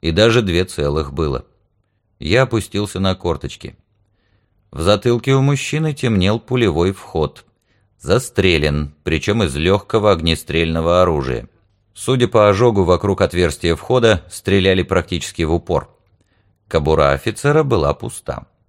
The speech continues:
Я перевернул его. «Чака Дюмулье,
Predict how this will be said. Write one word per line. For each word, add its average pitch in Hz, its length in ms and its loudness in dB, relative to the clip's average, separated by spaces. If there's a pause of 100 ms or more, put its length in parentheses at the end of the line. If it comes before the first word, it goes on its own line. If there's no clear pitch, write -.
(440)
Я 92 240 2
перевернул 127 580 2
его. 69 440 0 (1000)
«Чака 120 540 2
Дюмулье, 113 840 2